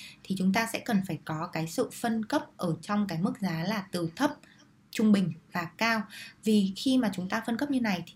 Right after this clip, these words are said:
tạo thêm được nhiều cái sự lựa chọn hơn cho hội viên, cho khán giả để họ lựa chọn. Và họ sẽ xem xét là ở, ở cái mức giá thấp thì có cái đặc quyền gì và mức giá cao thì có nhiều hơn đặc quyền gì, thì từ đó họ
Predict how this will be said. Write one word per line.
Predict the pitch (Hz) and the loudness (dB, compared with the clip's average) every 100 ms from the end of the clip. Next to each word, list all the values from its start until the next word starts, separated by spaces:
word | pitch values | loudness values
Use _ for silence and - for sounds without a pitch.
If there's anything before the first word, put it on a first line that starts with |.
| - | -6
tạo | 214 196 | -4 -4
thêm | 226 220 | -2 2
được | 202 190 | 2 2
nhiều | 185 170 | 2 2
cái | 170 156 | -2 -4
sự | - 208 | -2 0
lựa | 202 - | -2 -2
chọn | - - | -8 -2
hơn | 196 240 233 214 | 2 4 2 0
cho | 226 214 208 | -2 0 0
hội | 202 208 196 | -2 -4 0
viên, | 220 233 214 | 0 2 0
cho | - 202 | -2 -4
khán | 196 170 | -2 0
giả | 240 190 | 0 0
để | 165 | -2
họ | 156 190 190 | -2 0 2
lựa | - - | 2 2
chọn. | 220 - - - - - | 0 0 -4 -18 -20 0
Và | 196 | 2
họ | 190 185 | 4 2
sẽ | - | -2
xem | 196 233 | -2 -2
xét | 240 294 | 0 0
là | 214 | 0
ở, | 160 180 175 165 | 0 -2 -2 0
ở | 175 156 - | -2 -2 -2
cái | 160 180 208 202 - | -2 2 2 0 -2
mức | 214 262 | 0 0
giá | - 160 | 0 -2
thấp | - 285 - - | -2 -4 -4 -2
thì | 196 190 | 0 0
có | 156 151 - | -4 -6 -6
cái | 160 156 _ _ _ _ _ _ | -8 -8 _ _ _ _ _ _
đặc | 190 190 | -2 0
quyền | 190 170 | 0 2
gì | 165 190 185 | 4 4 4
và | 180 | 0
mức | 262 180 | 0 -2
giá | |
cao | 170 214 208 - | -2 0 0 -2
thì | |
có | - 165 | -4 2
nhiều | 214 202 | 4 4
hơn | 190 208 | 4 2
đặc | 185 - | 0 -4
quyền | 170 | -4
gì, | 170 165 - - _ | -2 -2 -6 -18 _
thì | 202 190 | 0 2
từ | 196 | 2
đó | 190 165 | 2 0
họ | 202 | 0